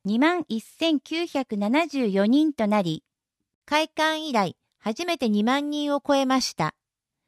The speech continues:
ユニークな企画展とものづくり体験が人気で、県外、海外からも多くの旅行客が訪れました。今年度も産業観光の拠点として活性化を図っていきます。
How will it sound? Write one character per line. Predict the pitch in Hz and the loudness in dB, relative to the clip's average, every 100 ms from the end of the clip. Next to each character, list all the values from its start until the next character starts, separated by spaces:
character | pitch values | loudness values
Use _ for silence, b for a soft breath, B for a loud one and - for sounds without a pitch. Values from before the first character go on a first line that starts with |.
| _ _ _ _ | _ _ _ _
ユ | 202 233 | 0 0
ニ | 320 370 | 0 -4
ー | |
ク | - 269 | -2 -2
な | 220 | -2
企 | - - | -2 -2
画 | 302 - | -2 -2
展 | 269 226 | -2 -2
と | - 165 - _ _ _ | -2 -6 -6 _ _ _
も | 190 | -2
の | 240 | -2
づ | 302 320 | -2 -4
く | 339 | -4
り | 339 | -4
体 | - 330 339 | 2 2 2
験 | 262 233 | 0 0
が | 196 | 0
人 | 185 202 202 | 0 0 0
気 | - 185 | -4 0
で、 | 190 180 _ _ _ _ _ - | 0 -2 _ _ _ _ _ -4
県 | 320 330 285 | -2 -2 0
外、 | 208 170 - _ _ | 0 0 -6 _ _
海 | - 320 349 | -2 0 2
外 | 302 254 | 0 -2
か | - | -2
ら | 208 190 | -2 -2
も | 160 - _ | -4 -8 _
多 | 247 320 | 2 2
く | 339 269 | 2 -2
の | 226 | -2
旅 | 196 | -2
行 | - 320 320 | 0 0 2
客 | 285 240 | -2 -4
が | 196 160 | -2 -2
訪 | - 240 247 | -2 -2 -2
れ | 254 | -2
ま | 240 | -2
し | 247 - | -4 -4
た。 | 165 - _ _ _ _ _ _ _ _ _ _ | -6 -6 _ _ _ _ _ _ _ _ _ _
今 | _ 302 339 | _ -2 0
年 | 349 349 302 | -2 -2 0
度 | 226 | 0
も | 170 - _ _ | 0 -6 _ _
産 | - 320 339 | -4 -4 -2
業 | 339 339 | 0 0
観 | - 349 349 | 0 -4 -2
光 | - 233 | -2 0
の | 190 | 0
拠 | - 202 | -4 -2
点 | 254 269 262 | -2 -2 -2
と | 247 | -4
し | - | -4
て | - 220 - _ - | -2 -2 -4 _ -10
活 | 208 - | -10 -4
性 | 294 302 | -2 0
化 | 311 311 | 2 2
を | |
図 | 285 | 0
っ | 294 302 | 0 0
て | 311 - | 0 -2
い | 190 | -2
き | - 180 | -4 -4
ま | 180 | -4
す。 | 185 | -4